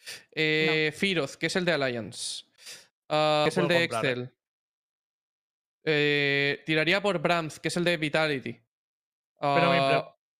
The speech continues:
Speaker 1: haría
Speaker 3: o sea,
Speaker 1: pruebas
Speaker 3: yo
Speaker 1: de
Speaker 3: te-,
Speaker 1: esas.
Speaker 3: yo tengo una cuestión, porque, que sí, de hecho estos son tryouts, pero donde yo llevaba el debate es, ¿veis mejores opciones que Boncol como I G L?
Speaker 2: Sí.
Speaker 1: Yo
Speaker 3: Porque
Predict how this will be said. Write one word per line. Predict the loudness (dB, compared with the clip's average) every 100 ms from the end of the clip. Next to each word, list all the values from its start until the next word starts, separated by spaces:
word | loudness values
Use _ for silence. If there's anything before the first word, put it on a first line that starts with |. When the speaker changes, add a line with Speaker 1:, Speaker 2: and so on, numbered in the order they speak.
| _ _ _ _ -6
Speaker 1:
haría | -2 0
Speaker 3:
o |
sea, |
Speaker 1:
pruebas | 0 0 -2
Speaker 3:
yo | -2
Speaker 1:
de | -4
Speaker 3:
te-, | -6
Speaker 1:
esas. | -8 -8
Speaker 3:
yo | -4
tengo | 0
una | 2 2
cuestión, | 2 -4 -6 -10 -8
porque, | -8 -4 -4 -6 _ _ _
que | -14 -6
sí, | -2 -2 -4
de | -6
hecho | -6 -2
estos | -2 -2 -2
son | -2
tryouts, | -2 0 0 0
pero | -4 -8 -12
donde | -10 -8 -6
yo | -4
llevaba | 0 2 4
el | 2
debate | 0 -2 -6
es, | -6 -10 -20 _
¿veis | -20 -2 -2 0
mejores | -2 0 0 0
opciones | -2 -4 -10 -10
que | -10
Boncol | -6 -6 -6 -8 -8
como | -10 -12
I | -12
G | -12 -10 -10
L? | -12 -18 _ _ _ _ _ _ _
Speaker 2:
Sí. | -12 -10 -2
Speaker 1:
Yo | 2 2
Speaker 3:
Porque | 0 -4